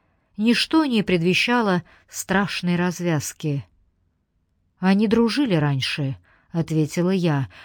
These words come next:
«Артур так сказал». «А когда перестали дружить?» — спросил Диксон.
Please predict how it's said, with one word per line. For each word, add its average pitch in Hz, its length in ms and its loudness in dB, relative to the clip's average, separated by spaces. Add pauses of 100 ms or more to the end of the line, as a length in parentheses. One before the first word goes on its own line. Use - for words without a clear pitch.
«Артур 277 420 2
так - 260 0
сказал». 156 580 -2 (960)
«А 185 160 2
когда 214 460 2
перестали 165 640 2
дружить?» — 240 600 0 (200)
спросил 196 640 0
Диксон. 185 580 -2